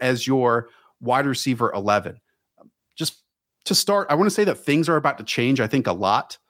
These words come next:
for the San Francisco forty-niners. And, you know, we outlined it when talking about Jimmy Garoppolo, how he thrived in the middle of the field and Deebo thrives in the middle of the field. We need to see that consistency,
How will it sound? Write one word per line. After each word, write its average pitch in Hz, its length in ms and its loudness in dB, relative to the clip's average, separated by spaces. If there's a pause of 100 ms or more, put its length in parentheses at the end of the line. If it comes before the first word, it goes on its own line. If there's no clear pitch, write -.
(200)
for 127 440 0
the 117 120 -2
San 117 220 -2
Francisco 113 460 -4
forty-niners. 113 680 -2
And, 98 240 -8 (220)
you 104 60 -4
know, 104 80 -2
we 110 160 -4
outlined 117 520 -2
it 117 200 -2 (280)
when 107 160 0
talking 117 380 0
about 110 240 0
Jimmy 113 220 -2
Garoppolo, 107 720 -2 (340)
how 110 480 0 (480)
he 151 120 -4
thrived 131 560 0
in 123 120 0
the 123 40 2
middle 131 180 2
of 135 40 -2
the 131 80 -2
field - 400 -2 (340)
and 104 280 0 (180)
Deebo 156 340 0
thrives 95 680 -2
in 117 100 0
the 113 60 2
middle 104 180 0
of 92 60 -6
the 92 60 -8
field. 87 340 -12 (240)
We 123 120 0
need 147 80 -2
to 160 80 0
see 151 320 -4
that 127 300 -2
consistency, 120 1200 -4